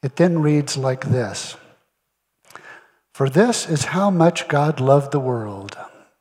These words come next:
He gave his one and only unique Son as a gift.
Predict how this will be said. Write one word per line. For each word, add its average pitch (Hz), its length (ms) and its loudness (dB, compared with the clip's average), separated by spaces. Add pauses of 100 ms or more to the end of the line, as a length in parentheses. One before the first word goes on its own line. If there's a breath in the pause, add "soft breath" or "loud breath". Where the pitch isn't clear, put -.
(180)
He 143 100 -6
gave 147 380 0
his 113 240 -8
one 165 600 -4
and 120 300 -8
only 165 460 0
unique 131 640 -6
Son 120 560 -4
as 127 260 -8
a 143 60 -2
gift. - 640 -6